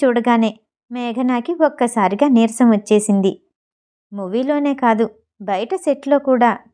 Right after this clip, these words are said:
తన చుట్టూ శత్రువులే ఎక్కువగా ఉన్నారు అనుకుంది. మెయిన్ హీరో హీరోయిన్కి మాత్రమే మేకప్ చేసుకోవడానికి సపరేట్ రూమ్ ఇచ్చారు. మిగతా అందరికీ కలిపి ఒకటే రూమ్. రేష్మ మేకప్ చేసుకుని బయటకొస్తే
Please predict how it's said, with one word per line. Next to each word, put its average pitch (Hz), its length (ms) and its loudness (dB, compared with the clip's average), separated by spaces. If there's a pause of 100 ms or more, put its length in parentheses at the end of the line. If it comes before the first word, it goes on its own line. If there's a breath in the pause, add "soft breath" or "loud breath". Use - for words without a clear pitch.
తన 202 140 -2 (120)
చుట్టూ 185 260 0
శత్రువులే 311 640 2
ఎక్కువగా 285 420 2
ఉన్నారు 247 420 4
అనుకుంది. 247 640 2 (1080)
మెయిన్ 220 320 -6
హీరో 254 400 2
హీరోయిన్కి 277 580 2
మాత్రమే 214 600 2 (320)
మేకప్ 240 420 -6
చేసుకోవడానికి 240 640 2
సపరేట్ 262 540 0
రూమ్ 262 180 2
ఇచ్చారు. 202 480 2 (760)
మిగతా 208 400 -4
అందరికీ 285 520 0
కలిపి 277 340 0
ఒకటే 277 400 4
రూమ్. 202 260 -2 (500)
రేష్మ 202 380 -6
మేకప్ 320 520 -2
చేసుకుని 311 360 2
బయటకొస్తే 240 880 2